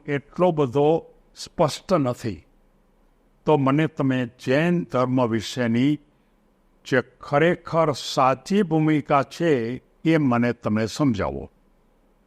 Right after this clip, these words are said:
ત્યારે પહેલા જે નાન ઇન હતા, એણે એમ કીધું કે, "તમે જૈન ધર્મ વિશે જો આટલું બધું જાણતા હો, તો મને નથી લાગતું કે તમારે હવે કોઈ જાણવાની જરૂરિયાત હોય."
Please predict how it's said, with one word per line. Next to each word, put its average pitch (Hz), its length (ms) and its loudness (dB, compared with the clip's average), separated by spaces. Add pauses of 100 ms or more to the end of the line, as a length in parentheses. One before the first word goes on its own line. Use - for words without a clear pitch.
(1080)
ત્યારે 123 220 2
પહેલા 127 440 0
જે 117 440 0
નાન 113 420 2 (120)
ઇન 143 240 2
હતા, 127 440 2 (460)
એણે 151 260 0
એમ 160 140 -2
કીધું 147 360 0
કે, 175 160 0
"તમે 151 460 0
જૈન 127 400 0
ધર્મ 151 420 0
વિશે 160 340 -2
જો 160 140 0
આટલું 156 440 -2
બધું 165 300 -2
જાણતા 143 440 -2
હો, 151 460 2 (500)
તો 170 80 2
મને 143 220 2
નથી 170 260 -2
લાગતું 170 400 0
કે 160 100 -2
તમારે 131 440 0
હવે 135 180 -2
કોઈ 120 200 -2
જાણવાની 113 520 -2
જરૂરિયાત 104 560 -2
હોય." 92 220 -6